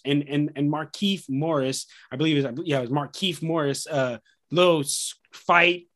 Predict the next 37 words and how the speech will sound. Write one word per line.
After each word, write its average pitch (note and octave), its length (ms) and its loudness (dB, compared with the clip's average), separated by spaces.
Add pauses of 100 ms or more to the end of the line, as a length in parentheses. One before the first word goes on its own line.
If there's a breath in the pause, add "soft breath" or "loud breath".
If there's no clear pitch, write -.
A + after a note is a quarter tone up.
tussle, E3+ 460 2
whatever E3+ 240 4
you D#3+ 100 2
wanna D#3+ 180 0
call D#3+ 280 4
it. D#3 260 0 (220 loud breath)
Uh, C#3 140 2
Jokic E3+ 400 2
got D3+ 140 4
suspended D#3 440 0
for D3+ 180 -2
a C#3+ 60 0
game. C#3 300 0
Markieff C3+ 360 -4
Morris, C#3 380 -2
uh, C3 220 -4
Markieff C#3 280 -4
Morris C#3 220 0
got C3 200 -4
fined C3+ 260 -4 (340 soft breath)
fifty A3+ 300 4
thousand. D#3+ 600 4 (200 soft breath)
Just C4 140 -2
real G#3+ 140 6
quick, F#3+ 260 4
Jay, E3+ 180 4
you E3 60 0
know, E3 140 2
what, G3 240 2
what F3 220 2
are C#4+ 100 0
your G3+ 180 0
thoughts? D3+ 340 0
Do D3 100 -4
you F3+ 120 -2
think G3+ 360 2
that C#3 280 0